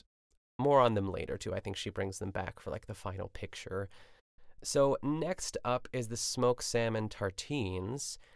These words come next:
uh, which is essentially like an open-faced sandwich. So she assembles the tartine. It doesn't require any cooking, she says, which she loves, and frankly, I would love too. Um, basically, she,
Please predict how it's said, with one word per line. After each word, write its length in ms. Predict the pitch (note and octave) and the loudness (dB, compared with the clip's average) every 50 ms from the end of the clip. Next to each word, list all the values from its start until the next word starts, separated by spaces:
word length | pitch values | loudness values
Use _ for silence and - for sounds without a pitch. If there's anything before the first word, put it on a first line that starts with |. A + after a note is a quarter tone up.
| - - - _ - | -20 -20 -10 _ 0
uh, 220 | A2 A2 A2 G#2+ | 2 4 4 4
which 200 | A2 B2+ E3+ - | 2 0 0 0
is 80 | A3+ G3 | 0 0
essentially 440 | G3+ F3+ - A#3 A#3+ - - A#3+ A3 | 2 2 2 2 2 2 2 2 4
like 140 | G3 D#3 - | 4 4 4
an 100 | B2+ - | 4 4
open-faced 540 | - A2+ A2 - A2+ G2+ - A2 F#2+ F#2 - | 4 4 4 4 2 2 2 0 0 0 0
sandwich. 520 | - G2 F#2 F#2 F2+ F#2+ E2 - F#2 - - | -2 0 -2 -2 -2 -4 -6 -6 -6 -4 0
So 360 | - B2 A#2 A#2 A2+ A2 G#2 | 2 4 4 6 4 4 2
she 220 | - - - C3+ | -2 -2 -4 -4
assembles 400 | C3+ - - F3 F3+ F3+ F3+ - | -2 -2 -2 0 0 -2 -2 -2
the 80 | - - | -2 -2
tartine. 680 | - - A2 G#2 - - - G2 F#2+ F#2 F#2 G2 G2 F#2 - - _ _ - | 0 0 0 0 0 -2 -2 0 0 0 0 -2 -4 -6 -8 -14 _ _ -12
It 80 | - - | -4 0
doesn't 200 | C3+ C3 C3+ C#3 | 2 2 4 4
require 380 | C3 - - - A#2 A2+ A2+ - - | 2 0 0 2 2 2 2 2 2
any 160 | B2+ C3+ D3 | 0 0 0
cooking, 480 | C3+ - - G2 F2+ - - F#2 F#2 F#2+ | 0 -2 -4 -4 -4 -4 -4 -4 -4 -4
she 160 | F#2+ - - | -6 -6 -8
says, 340 | F2+ - - - F#2 G2 F#2+ | -8 -6 -4 -4 -4 -4 -4
which 380 | F#2+ F#2 - - - - - - - - | -4 -6 -6 -8 -10 -10 -12 -12 -12 -10
she 180 | - - B2 G#2 | -6 -4 -2 -2
loves, 460 | F#2 F2+ - F2+ F#2 G#2 - - - - | -2 -2 -4 -4 -6 -6 -6 -6 -4 -2
and 300 | G2 F#2+ F#2 F#2+ F#2+ - | -2 -2 -2 -2 -4 -4
frankly, 400 | - - G2 F#2+ - - F#2 F2 | -4 -2 -2 -2 -2 -4 -6 -4
I 160 | - F#2+ G2 | -2 -2 -2
would 160 | F#2 F2+ - | -4 -4 -6
love 180 | F2 D#2+ F#2 - | -6 -8 -8 -8
too. 320 | - - F#2+ F#2+ A2 A#2+ - - - - - - - _ - - - | -6 -4 -4 -2 -4 -4 -6 -10 -20 -20 -20 -20 -20 _ -20 -8 0
Um, 480 | - A2 G#2 G2+ G2+ G2+ G2 G2 G2 G2 - - - - - - - - | 2 4 4 4 4 2 2 0 -2 -4 -6 -10 -16 -16 -16 -18 -8 -2
basically, 420 | A2+ C3+ B2+ - C3+ - B2+ A#2+ | -2 0 0 -2 -2 -2 -2 -2
she, 460 | A#2 - - A#2+ A2+ A2+ A2 A2 G#2+ | 0 0 0 0 0 2 2 2 2